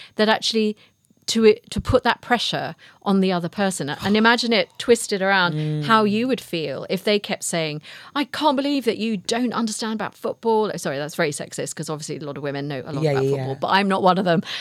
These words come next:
Speaker 1: Um, but, you know, there could be people who say, "I can't believe that you don't, I can't talk to you about, you know, the offside <laughs> rule. I can't talk to you
Speaker 2: Mm.
Speaker 1: about what happens in Peru. I
Speaker 2: Th-,
Speaker 1: can't
Speaker 2: does
Speaker 1: talk
Speaker 2: this
Speaker 1: to you." So
Speaker 2: also kind of go into the fact of if someone doesn't want you doing something or someone wants you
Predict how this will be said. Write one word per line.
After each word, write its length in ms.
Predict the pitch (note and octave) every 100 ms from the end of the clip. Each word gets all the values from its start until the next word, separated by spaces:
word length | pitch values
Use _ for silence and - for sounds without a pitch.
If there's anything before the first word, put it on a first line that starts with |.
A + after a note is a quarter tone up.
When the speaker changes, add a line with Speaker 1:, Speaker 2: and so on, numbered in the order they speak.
| -
Speaker 1:
Um, 360 | - F#3+ F#3+ F#3 A3+
but, 120 | A3
you 140 | B3+
know, 80 | F#3
there 140 | F#3
could 160 | G#3+ B3+
be 120 | A#3+
people 280 | A3+ G#3+ F#3+
who 100 | F#3+
say, 280 | F3+ G3+ F#3+
"I 100 | G#3
can't 240 | - B3+
believe 340 | A#3+ A3 A#3 A3+
that 80 | F#3+
you 100 | G3+
don't, 220 | G#3+ G#3
I 100 | F#3+
can't 260 | - A#3 -
talk 260 | A3+ G3+
to 100 | - G#3+
you 60 |
about, 300 | G3+ G3+ G3
you 80 | G3
know, 100 | F#3+
the 140 | F#3 F#3+
offside 420 | F#3+ - F3+ F#3
<laughs> 80 | G#3+
rule. 200 | A3 F#3
I 80 | G3+
can't 260 | A3 G3+
talk 240 | G3+ G#3+ -
to 100 | G#3
you 60 | F#3+
Speaker 2:
Mm. 60 |
Speaker 1:
about 300 | D#3+ F#3 E3+ B2+ - - -
what 160 | E3+
happens 380 | F#3+ F#3 F#3+ F#3
in 380 | G3 F#3 F3+ F3+
Peru. 460 | G3+ F#3+ F#3+ F3 F3+
I 80 |
Speaker 2:
Th-, 100 | G3
Speaker 1:
can't 100 | A#3+ C#4
Speaker 2:
does 80 |
Speaker 1:
talk 80 | A#3+
Speaker 2:
this 100 | F4
Speaker 1:
to 100 | - F4
you." 100 | E4
So 140 | B3 F3+ D#3+ C#3+ C#3
Speaker 2:
also 60 | D3+ - _ - - - -
kind 180 | - F#3
of 80 | D#3
go 160 | F3+
into 300 | E3+ E3 -
the 40 | D#3
fact 320 | - D#3+ -
of 140 | D#3 B2+ - -
if 100 | D3+
someone 300 | - F3 D#3+
doesn't 180 | D3 D3+
want 140 | D3
you 80 | C#3+
doing 380 | B2 F#3 E3+ B2+
something 340 | C#3+ C3 C#3
or 240 | C#3 D3 C3+ -
someone 300 | - D#3+ D#3
wants 200 | D#3
you 80 | -